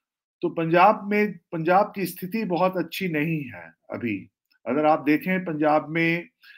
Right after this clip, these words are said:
ग्रीन रिवोल्यूशन बहुत पहले ही अपनी पारी खेल चुका है और पंजाब की इकोनॉमी भी वन सेक्टर इकोनॉमी है, एग्रीकल्चरल सेक्टर है, वो भी कोई खास अच्छा नहीं कर पा रही है, वाटर टेबल नीचे जा चुका है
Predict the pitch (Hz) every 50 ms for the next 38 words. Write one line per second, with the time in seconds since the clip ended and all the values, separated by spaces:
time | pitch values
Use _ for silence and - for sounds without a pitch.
0 | - - - _ _ 110 110 131 151 165 170 170 156 156 160 160 151 - - 180
1 | 170 165 151 131 - 139 151 156 151 - - - 135 139 143 156 165 175 175 165
2 | 139 127 - - 151 156 156 156 156 151 - _ _ _ 123 123 135 147 147 143
3 | - - 139 135 135 - 143 123 135 135 131 139 139 156 196 208 - _ _ _
4 | _ _ _ _ _ _ _ _ _ _ _ - 107 120 127 123 135 143 143 147
5 | 143 147 143 - 160 147 147 143 135 139 139 143 156 156 147 156 156 151 143 139
6 | 139 147 151 139 - 151 135 127 - 151 143 143 131 127 131 127 127 127 139 143
7 | 143 139 139 139 131 127 120 123 123 123 117 117 - 139 139 135 139 139 - 139
8 | 120 120 - - 131 123 123 131 127 123 127 131 - 113 117 113 117 123 123 143
9 | 139 139 - 131 131 127 127 123 - - 120 120 123 123 123 - _ _ - 117
10 | - - 143 127 123 135 151 143 - 131 120 - - 120 117 117 120 120 123 123
11 | 120 113 107 110 117 - 131 131 - - 120 110 120 120 120 120 123 - 139 120
12 | 123 120 123 123 - 123 123 - 113 110 107 110 117 117 120